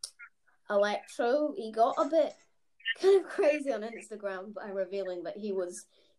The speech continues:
gonna be in the film by showing some art or whatever. Um, but anyway, I think it's gonna all tie in, or,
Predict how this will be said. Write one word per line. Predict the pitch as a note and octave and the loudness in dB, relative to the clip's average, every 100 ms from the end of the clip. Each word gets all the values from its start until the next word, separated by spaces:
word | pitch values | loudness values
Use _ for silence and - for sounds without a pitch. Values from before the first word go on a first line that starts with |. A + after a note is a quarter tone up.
| _ | _
gonna | G3 F#3 | 0 2
be | F#3 | 0
in | F3+ | -2
the | F#3 | -4
film | F3+ F#3 E3 E3 D#3+ | -6 -6 -4 -6 -6
by | E3 | -6
showing | E3+ F#3+ F3 F3 | -4 -4 -4 -6
some | F3+ D3+ - | -8 -8 -4
art | D#3 D3 - | -2 -2 -4
or | |
whatever. | F3 E3+ E3+ E3 D#3+ - _ _ _ _ _ _ _ | -4 -4 -4 -4 -6 -10 _ _ _ _ _ _ _
Um, | G3+ F#3+ F3+ F3 D#3+ F3+ - _ _ _ - - _ _ _ _ - | -2 2 2 0 -2 -6 -12 _ _ _ -20 -20 _ _ _ _ -10
but | B3 A#3+ - - | 6 6 6 2
anyway, | B3 C#4+ A3+ F#3 E3+ - | 4 6 6 4 2 -4
I | |
think | A3 - F4 G4 - | -8 0 0 0 -2
it's | E4 D#4 | -4 -4
gonna | - D#4+ D#4 | -2 0 0
all | B3 D4 | 0 -2
tie | C#4+ D4 C#4+ | -2 -4 -2
in, | D4 D4 D#4 D4+ _ _ _ _ _ | -2 0 -2 -2 _ _ _ _ _
or, | G#3+ G#3+ | -6 -6